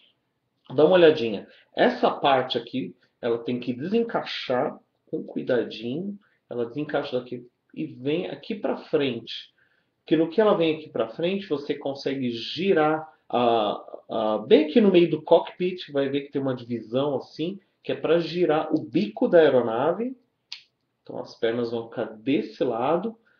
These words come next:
E voltando aqui, é, aqui pra trás, olha só. Ah, essa parte aqui que prende as pernas, ela também gira. Ela gira ao, dessa forma.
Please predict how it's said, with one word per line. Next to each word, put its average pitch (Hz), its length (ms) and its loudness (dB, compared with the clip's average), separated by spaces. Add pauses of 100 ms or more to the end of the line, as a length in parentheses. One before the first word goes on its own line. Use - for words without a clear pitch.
(720)
E 135 300 4
voltando 135 420 2
aqui, 160 340 -4
é, 120 160 2
aqui 117 520 -8
pra 135 140 -2
trás, 143 520 0
olha 151 220 0
só. - 420 -6 (760)
Ah, 107 440 -6
essa 120 260 -2
parte 127 440 0
aqui - 180 -8
que 127 120 -16
prende 160 400 -2
as 123 140 -4
pernas, 160 480 2
ela 135 160 -2
também 185 520 -2 (140)
gira. 127 680 -4 (160)
Ela 120 180 -8
gira 123 520 -4
ao, - 280 -4 (1040)
dessa 127 600 -4
forma. 104 560 -4